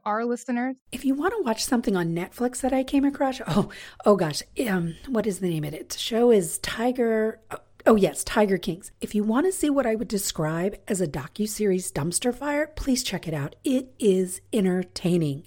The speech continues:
Speaker 2: It revolves around people who run these big exotic animal parks. It's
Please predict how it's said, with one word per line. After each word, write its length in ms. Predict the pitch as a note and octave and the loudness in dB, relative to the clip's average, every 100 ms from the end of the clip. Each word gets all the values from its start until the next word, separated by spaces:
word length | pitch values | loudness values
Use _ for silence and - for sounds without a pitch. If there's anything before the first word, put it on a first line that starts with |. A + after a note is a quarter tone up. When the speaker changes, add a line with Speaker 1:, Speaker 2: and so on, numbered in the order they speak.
| - | -12
Speaker 2:
It 80 | - | -4
revolves 460 | D4 C#4 D4+ E4 D#4+ | -4 0 0 0 2
around 240 | B3 G3+ | 2 2
people 320 | - G#3+ C4+ | 0 0 2
who 100 | A#3 | 2
run 320 | D#3+ D3 D#3+ G3 | 2 0 0 2
these 280 | F#3 D#3+ | 0 -2
big 340 | - - F3 F#3+ | -6 -4 -2 -2
exotic 480 | E3 F3 E3 D#3 D#3 | -2 -2 -2 -2 -2
animal 320 | C#3 F3 B3 | 0 0 -2
parks. 420 | - E4+ F4+ - - - - _ | 0 -2 -2 -8 -16 -18 -20 _
It's 280 | - - - | -10 -8 -10